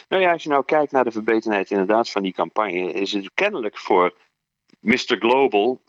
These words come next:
hè, ik, dus ik vind dat een mooie term. Ik weet niet of je die kent. De, eh, Catherine Austin Fitts, die heeft dat, eh, de, zij is voormalig staatssecretaris,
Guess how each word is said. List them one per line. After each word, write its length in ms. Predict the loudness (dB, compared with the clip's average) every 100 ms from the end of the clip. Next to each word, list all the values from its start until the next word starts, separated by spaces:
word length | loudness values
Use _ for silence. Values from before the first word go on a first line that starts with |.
| _ -4
hè, 240 | -2 0
ik, 160 | -2 0
dus 140 | -2
ik 100 | 0
vind 120 | 0
dat 120 | 0 0
een 80 |
mooie 280 | 0 2 2
term. 280 | 0 -4 -4
Ik 80 | -2
weet 120 | 0
niet 120 | 0
of 80 | 0
je 60 | 0
die 120 | 2
kent. 360 | 0 -2 -4
De, 260 | 0 2 0 0
eh, 400 | 0 2 0 0
Catherine 400 | -2 0 -2 0
Austin 340 | -2 -2 -8
Fitts, 400 | -2 -2 -2 -2
die 120 | 2
heeft 220 | 2 0
dat, 240 | -2 -2 0
eh, 140 | 0
de, 120 | 0 -2
zij 200 | -2 0
is 120 | 0
voormalig 380 | 0 0 -2 -4
staatssecretaris, 960 | -2 -2 -4 -6 -4 -2 0 -2 -4